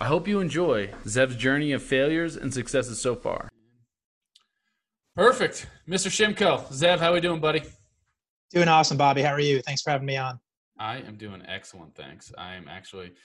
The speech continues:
Speaker 1: enjoying some of the birthday present you sent me, a little, uh, whistle pig, uh, and an old fashioned. It's fantastic. So, uh, thank you for the, uh, birthday present. I appreciate it.
Speaker 2: Hey, great to hear. No problem.
Speaker 1: <laughs> So you've had a super exciting, uh, kinda last,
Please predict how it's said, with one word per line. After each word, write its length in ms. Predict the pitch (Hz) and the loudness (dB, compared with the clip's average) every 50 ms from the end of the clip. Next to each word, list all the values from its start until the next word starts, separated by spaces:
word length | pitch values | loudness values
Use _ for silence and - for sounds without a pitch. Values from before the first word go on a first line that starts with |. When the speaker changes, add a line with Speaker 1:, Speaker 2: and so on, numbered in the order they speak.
| _ _ _ | _ _ _
Speaker 1:
enjoying 560 | - 107 101 104 107 104 101 104 101 101 101 104 | -20 -18 -14 -12 -12 -12 -10 -10 -12 -12 -12 -14
some 360 | - - 104 98 95 98 98 - | -14 -14 -16 -14 -16 -16 -16 -16
of 200 | - 98 95 95 | -16 -16 -16 -14
the 80 | 101 98 | -16 -14
birthday 320 | 95 107 104 101 - 107 | -12 -10 -12 -10 -10 -12
present 340 | 101 - - 98 92 95 95 | -14 -10 -12 -12 -12 -12 -16
you 60 | 92 | -18
sent 240 | 92 - 104 95 90 | -18 -18 -18 -18 -18
me, 40 | 95 | -18
a 60 | 92 | -16
little, 260 | 95 98 98 92 92 | -16 -16 -14 -12 -12
uh, 180 | 95 92 90 85 - _ _ _ _ _ _ _ | -12 -10 -12 -12 -16 _ _ _ _ _ _ _
whistle 240 | - 110 104 - 107 | -14 -14 -12 -12 -14
pig, 320 | - - 101 98 98 101 - _ _ _ | -12 -12 -12 -12 -12 -16 -18 _ _ _
uh, 220 | 90 90 92 92 90 | -20 -20 -18 -18 -20
and 120 | - - 98 | -20 -20 -20
an 80 | 98 | -18
old 180 | 101 98 98 - | -18 -18 -20 -16
fashioned. 400 | - 98 92 92 92 - - 113 | -14 -12 -12 -12 -12 -14 -20 -20
It's 140 | - - - | -20 -18 -16
fantastic. 640 | 110 104 95 92 - 98 92 92 90 - - - - | -14 -14 -14 -14 -12 -10 -10 -10 -10 -12 -16 -18 -18
So, 300 | - 101 95 90 87 92 | -14 -14 -14 -12 -12 -12
uh, 180 | 92 92 87 - | -14 -14 -16 -16
thank 240 | - 104 101 101 _ | -16 -16 -18 -18 _
you 60 | 98 | -20
for 160 | 95 - 101 | -20 -20 -20
the, 240 | 95 98 98 98 95 | -20 -18 -16 -14 -14
uh, 40 | 95 95 _ | -16 -14 _
birthday 280 | 104 101 - - 104 | -16 -16 -14 -14 -16
present. 360 | 101 - - 98 95 101 107 104 | -16 -14 -14 -14 -14 -14 -14 -16
I 60 | 101 | -16
appreciate 500 | 101 _ 107 101 - - 107 101 101 120 | -16 _ -16 -16 -14 -14 -14 -14 -14 -14
it. 80 | - | -4
Speaker 2:
Hey, 200 | - 185 160 139 - | -2 -2 -2 -2 -4
great 240 | - - 160 165 160 | 2 6 6 6 8
to 100 | - 175 | 6 6
hear. 220 | 151 180 175 143 | 6 6 6 6
No 160 | 131 139 143 139 | 4 2 0 2
problem. 340 | - 147 139 139 135 - | 4 4 4 4 2 0
Speaker 1:
<laughs> 300 | - - - - - - - - _ _ _ _ _ _ _ - - - _ _ _ _ _ _ _ _ _ _ _ _ | -2 -2 -4 -8 -12 -14 -14 -16 _ _ _ _ _ _ _ -20 -20 -20 _ _ _ _ _ _ _ _ _ _ _ _
So 220 | - - 185 175 170 | -6 0 2 2 2
you've 240 | 160 160 196 208 285 | 2 2 0 0 0
had 140 | 285 254 | 0 0
a 60 | 190 151 | 0 -2
super 800 | - - - 202 208 202 - 208 202 202 196 190 190 175 - - | -2 -2 -2 -2 -4 -2 0 0 2 2 2 0 0 -4 -6 -10
exciting, 840 | 165 - - - - 151 156 170 160 160 160 156 156 156 147 - | -12 -10 -8 -6 -4 -2 -2 0 0 -2 -4 -6 -8 -12 -14 -14
uh, 440 | - 123 123 123 120 120 120 117 117 | -14 -14 -12 -12 -10 -10 -10 -12 -12
kinda 240 | - - 143 135 123 | -12 -12 -10 -10 -8
last, 580 | 123 127 127 135 139 135 - - - - - | -6 -6 -6 -6 -6 -8 -10 -12 -14 -16 -20